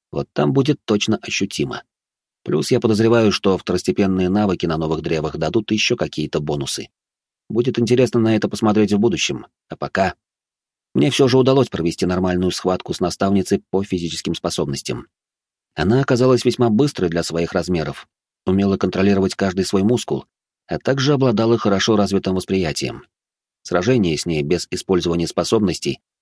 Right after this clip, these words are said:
а это было ее условие, стало для меня настоящим испытанием. Но, увы, оно не дало того желанного уровня физических способностей, который мне так нужен был. После спарринга мы разошлись.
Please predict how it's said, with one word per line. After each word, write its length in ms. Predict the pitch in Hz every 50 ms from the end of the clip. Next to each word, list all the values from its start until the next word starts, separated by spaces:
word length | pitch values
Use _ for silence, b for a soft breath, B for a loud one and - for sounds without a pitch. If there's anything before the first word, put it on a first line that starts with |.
| _ _ _ _
а 60 | 98
это 240 | - 95 - - 78
было 240 | 78 90 85 82
ее 260 | 80 82 87 92 95 92
условие, 520 | 98 - - 113 85 71 69 67 62 - - _ _ _ _ _ _ _
стало 320 | - - - - - 139
для 160 | 127 127 131
меня 180 | 127 131 131 123
настоящим 500 | 120 113 - 123 117 110 104 - 117 113
испытанием. 640 | 104 - 120 113 - 92 76 71 67 64 60 - - _ _ _ _ _ _ _ _
Но, 220 | 82 85 107 - -
увы, 460 | - 123 113 95 90 92 98 98 - _ _ _ _ _ _ _ _ _ _ _
оно 200 | - 76 80 131
не 120 | 131 131 123
дало 260 | 113 113 117 135 123
того 260 | - 87 80 78 78
желанного 500 | 76 - 90 90 85 82 80 78 78 82 -
уровня 340 | 90 87 85 82 85 85 76
физических 440 | - 85 85 80 - - - 82
способностей, 600 | - - 87 - - 113 101 98 87 - - - 78
который 420 | - - 82 - - 85 87 85
мне 160 | 85 87 80
так 160 | - 87 - -
нужен 320 | 92 85 - 78 73 71
был. 160 | 64 62 - - _ _ _ _ _ _ _ _ _ _ _ _ _ _ _ _ _
После 240 | - 139 131 - 139
спарринга 640 | 120 - - - 127 127 123 123 127 127 107 113
мы 140 | 104 101 98
разошлись. 540 | 92 90 98 101 - - 73 67 - - -